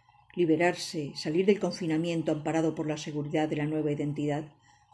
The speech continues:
ocupaba su mente. La vida no le esperaba,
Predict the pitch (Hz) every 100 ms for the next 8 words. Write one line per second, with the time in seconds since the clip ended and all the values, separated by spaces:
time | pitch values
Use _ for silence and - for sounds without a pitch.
0 | _ 175 151 151 151 151 151 151 160 151
1 | 147 - _ _ _ - - - - -
2 | - - - - - - - - _ -
3 | - _ _ - 175 185 254 226 196 165
4 | - 165 170 151 160 -